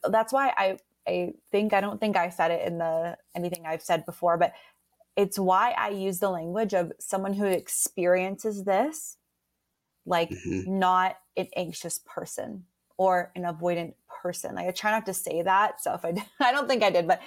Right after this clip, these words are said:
Speaker 1: if I did, know that it's intentional why I say that, because it's not who you are. Like, you being like, "I'm an anxious person," is the opposite of where we want to go. Like, we want to be saying,
Speaker 2: Yeah.
Speaker 1: "I am moving towards a more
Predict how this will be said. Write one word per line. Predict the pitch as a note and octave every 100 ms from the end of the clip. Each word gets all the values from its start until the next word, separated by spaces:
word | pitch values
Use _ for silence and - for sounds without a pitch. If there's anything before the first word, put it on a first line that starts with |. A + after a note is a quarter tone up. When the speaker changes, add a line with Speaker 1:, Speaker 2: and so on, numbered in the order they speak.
| - - -
Speaker 1:
if |
I | A3+
did, | A#3 G3
know | G3+ G3+ A3+
that | G#3 F#3+
it's | G3 F#3+ - _ -
intentional | F#3+ - A#3 A3+ A3+ G3 F3+
why | E3+ F3 D#3+
I |
say | F3 D4+
that, | B3 - -
because | G#3 F#3+
it's | -
not | F#3 F3 F#3 - -
who | G#3+
you | F#3 F3
are. | - G3+ - - - -
Like, | G3 F#3
you | G#3 B3+
being | C4
like, | A#3 G3 -
"I'm | F#3 G#3 A3
an | G#3 -
anxious | F#3+ G3 F#3+ F3+ -
person," | - E3 F3 B3 C4+ D#4 D#4 _ _ _ _
is | G3 G3 F3 - -
the | F3 F#3+ -
opposite | E3 - - C#4+
of | A#3+
where | G3+ F3+
we | E3+
want | D#3 -
to | -
go. | - - - _ _ _ _ -
Like, | -
we | E3+ G#3
want | A#3+ A#3
to |
be | A3 G#3
saying, | G#3 F3+ F3
Speaker 2:
Yeah. | F3 - _ _ -
Speaker 1:
"I | G3
am | A#3 B3 G#3
moving | A3 A3 G3+
towards | F#3 F#3 F#3+ F3+
a | F3+
more | E3+ E3 E3 D#3+ -